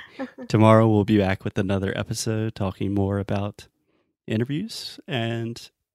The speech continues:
Speaker 2: how to be more confident and more capable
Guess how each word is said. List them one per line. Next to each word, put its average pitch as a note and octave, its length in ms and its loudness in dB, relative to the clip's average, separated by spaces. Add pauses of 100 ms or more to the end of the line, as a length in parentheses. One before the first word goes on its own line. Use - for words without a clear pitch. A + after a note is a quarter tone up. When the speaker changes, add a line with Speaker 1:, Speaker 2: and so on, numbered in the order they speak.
(180)
Speaker 2:
how A2+ 160 -8
to A2+ 80 -10
be A#2+ 160 -8
more G#2+ 300 -8
confident G2 640 -8
and F2+ 200 -8
more E2 420 -6 (720)
capable F#2 540 -6